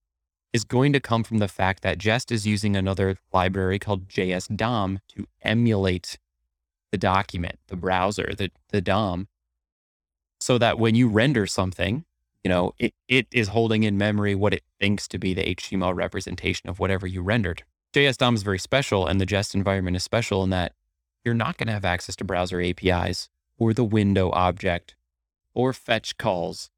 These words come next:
all these things. And so when you're really setting up your environment for front-end testing, you have to consider, "How do I mock out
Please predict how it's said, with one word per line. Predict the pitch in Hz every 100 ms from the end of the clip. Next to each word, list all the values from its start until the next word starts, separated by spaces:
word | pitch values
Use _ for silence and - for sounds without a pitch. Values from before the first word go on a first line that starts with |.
| _ _ _ _
all | 110 120
these | 123 113 -
things. | - 98 87 87
And | - 101
so | -
when | 98 101 101
you're | 98 92 90 _ _ _ 117
really | 147 156
setting | - 123 120 113
up | 107
your | 110 104
environment | 98 98 98 92 90 87 _ _ _
for | -
front-end | - 110 107 98
testing, | 98 98 101
you | 95 95
have | 101 113
to | 104
consider, | - 104 113 101 95 - _ _ _ _ _ _
"How | 120
do | 123
I | 127
mock | 107 101 98 98
out | 92 87